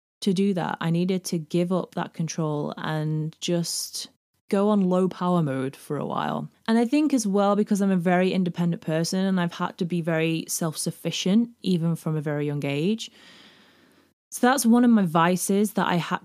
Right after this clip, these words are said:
to really tackle with the hangman and this idea of suspension and just not being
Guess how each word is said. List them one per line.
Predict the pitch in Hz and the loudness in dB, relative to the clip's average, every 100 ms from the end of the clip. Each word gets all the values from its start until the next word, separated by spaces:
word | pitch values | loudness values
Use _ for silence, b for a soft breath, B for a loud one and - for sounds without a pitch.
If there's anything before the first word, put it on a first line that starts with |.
| - | -8
to | - 185 170 170 165 165 165 170 B B B B B | -4 0 2 2 2 2 0 0 B B B B B
really | 165 175 196 196 180 175 175 170 | -4 2 2 4 4 4 2 0
tackle | - - 175 - 220 294 302 - | -4 -8 -10 -2 0 0 -2 -6
with | 233 | -2
the | 254 | 0
hangman | 233 254 262 277 311 285 | 2 4 4 2 0 -2
and | 214 208 | 0 2
this | 202 208 - - - | 2 0 -4 -6 -4
idea | 196 180 175 190 | -2 0 2 2
of | 214 226 | 2 0
suspension | 226 - 220 226 226 | -4 -2 -2 0 2
and | 220 196 175 | 4 2 0
just | 180 - - 185 | -4 -8 -6 0
not | 175 170 - 185 | 2 2 -2 -2
being | 180 180 180 185 | 2 2 2 2